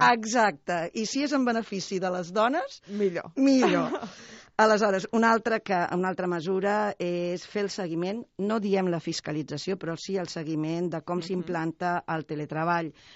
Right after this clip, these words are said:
Speaker 2: Mhm.
Speaker 1: tant a nivell normatiu, com es desenvolupa, però sobretot com s'implanta en la realitat. La
Speaker 2: Mhm.
Speaker 1: tercera... és que es necessiten mesures econòmiques i fiscals per les pimes que implantin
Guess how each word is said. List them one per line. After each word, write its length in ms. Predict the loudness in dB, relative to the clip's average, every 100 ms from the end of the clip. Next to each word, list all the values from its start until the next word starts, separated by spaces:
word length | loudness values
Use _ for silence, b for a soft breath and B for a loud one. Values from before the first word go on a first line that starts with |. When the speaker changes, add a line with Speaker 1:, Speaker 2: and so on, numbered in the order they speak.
| -10
Speaker 2:
Mhm. 240 | -8 2
Speaker 1:
tant 340 | 4 4 2 -2 0
a 80 | 2
nivell 340 | 2 4 4
normatiu, 640 | 4 2 0 0 -2 -4
com 220 | -2 -2 -2
es 80 |
desenvolupa, 480 | -2 -2 4 4 2
però 240 | -2 -4 -4
sobretot 640 | -4 -4 -4 -4 -6 -8
com 200 | -6 -6
s'implanta 680 | -6 -8 -6 -6 -6 -6 -6 -4
en 160 | -6
la 60 | -6
realitat. 560 | -6 -8 -8 -8 -10 -12 B B
La 120 | 0 0
Speaker 2:
Mhm. 40 |
Speaker 1:
tercera... 500 | 0 -2 0 0 0 -6 -14 B B B B
és 320 | 0 0 0
que 400 | -4 -2 0 -2 -4 -4
es 100 | -2
necessiten 720 | -2 -2 -6 -4 -2 -2 -4 -8
mesures 560 | -4 -2 -2 -2 -4 -4
econòmiques 580 | -6 -4 -2 -4 -6 -10
i 60 | -10
fiscals 540 | -12 -10 -6 -4 -6
per 240 | -6 -4
les 220 | -4 -6 -6
pimes 500 | -2 -2 -2 -4 -8
que 140 | -4
implantin 720 | -4 -2 -2 -2 -4 -8 -8